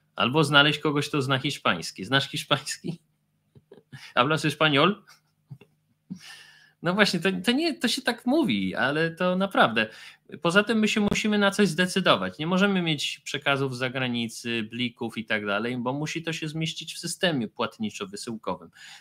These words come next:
To nie są takie proste sprawy. To, to wydaje się, to, to się wam wydaje proste, bo jesteście przyzwyczajeni do dużych wydawnictw, które mają na przykład czterdziestu pracowników i tam się wszystkim tym zajmą.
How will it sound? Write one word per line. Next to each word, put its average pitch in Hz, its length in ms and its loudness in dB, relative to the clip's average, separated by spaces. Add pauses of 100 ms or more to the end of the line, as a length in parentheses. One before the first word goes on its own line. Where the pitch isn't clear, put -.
(140)
To 147 60 -10
nie 214 160 -2
są 202 160 -2
takie 185 240 -8
proste 175 340 -6
sprawy. 165 380 2
To, 135 120 -10
to 151 160 -2
wydaje 170 420 2
się, 170 140 0 (240)
to, 190 120 2
to 202 160 0
się 202 160 2
wam 196 180 6
wydaje 180 340 2
proste, 180 520 0 (420)
bo 135 80 -4
jesteście 170 400 -6
przyzwyczajeni 151 920 -2
do 139 480 0
dużych 160 360 2
wydawnictw, 139 580 -2
które 139 160 -6
mają 135 180 0
na 131 80 -4
przykład 123 240 -8
czterdziestu 131 580 -4
pracowników 127 680 -6
i 131 80 -12
tam 120 160 -4
się 123 120 -8
wszystkim - 420 -12
tym 117 180 -12
zajmą. 82 380 -2